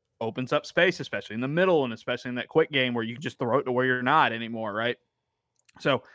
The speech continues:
I think Auburn's pass rush, I think their four guys, in their top four guys in Derek and Eku, um, Colby and Marcus, I think they are good enough. And then you rotate guys in to get after this Penn State offensive line. This is a Penn State offensive line,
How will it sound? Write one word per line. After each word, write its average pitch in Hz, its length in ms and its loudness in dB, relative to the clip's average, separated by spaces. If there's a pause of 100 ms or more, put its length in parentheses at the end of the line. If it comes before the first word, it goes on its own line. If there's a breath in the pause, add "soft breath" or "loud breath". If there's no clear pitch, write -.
(180 soft breath)
I 139 100 2
think 180 180 2
Auburn's 147 380 4
pass 139 320 0
rush, 120 140 -8
I 131 100 0
think 135 160 -2
their 127 140 -2
four 135 340 0
guys, 107 480 -2 (420)
in 120 400 -6
their 120 140 -4
top 127 260 -2
four 127 140 -4
guys 117 300 -2
in 110 100 -14
Derek 127 380 -2
and 104 80 -12
Eku, 123 440 -4 (340)
um, 110 540 -4
Colby 127 400 0
and 113 100 -8
Marcus, 120 460 -4
I 143 140 0
think 160 260 -6
they 143 160 -2
are 113 220 -4
good 135 160 -2
enough. 110 360 -6
And 113 120 -14
then 113 80 -12
you 113 140 -6
rotate 123 340 -2
guys 113 260 -2
in 120 220 -4 (360)
to 180 140 2
get 143 180 4
after 139 280 4
this 120 160 -4
Penn 123 220 -2
State 120 260 0
offensive 110 480 -6
line. 104 240 -8
This 113 160 -14
is 123 60 -8
a 117 60 -6
Penn 143 200 -2
State 139 180 2
offensive 127 440 0
line, 123 380 0